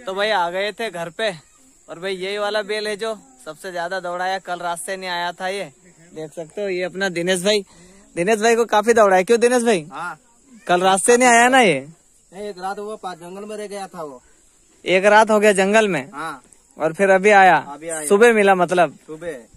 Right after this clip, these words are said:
Speaker 1: और फिर वापस सुबह दौड़ाया आपको?
Speaker 2: दौड़ाया।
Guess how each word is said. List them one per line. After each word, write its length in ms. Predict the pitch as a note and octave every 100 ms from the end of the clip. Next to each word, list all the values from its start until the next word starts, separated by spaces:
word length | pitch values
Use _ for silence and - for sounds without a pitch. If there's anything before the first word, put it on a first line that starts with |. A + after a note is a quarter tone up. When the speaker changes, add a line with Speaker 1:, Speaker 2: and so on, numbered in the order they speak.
| _
Speaker 1:
और 140 | C#3+ D#3
फिर 160 | G3 G3
वापस 380 | F#3 F3+ G3+
सुबह 300 | F#3+ F3+ A3 C#4+ _ _ _ _ _ _ _ _ _ -
दौड़ाया 480 | E3+ F3 F#3+ G3 F#3+
आपको? 160 | E3
Speaker 2:
दौड़ाया। 340 | E3 C#3 B2+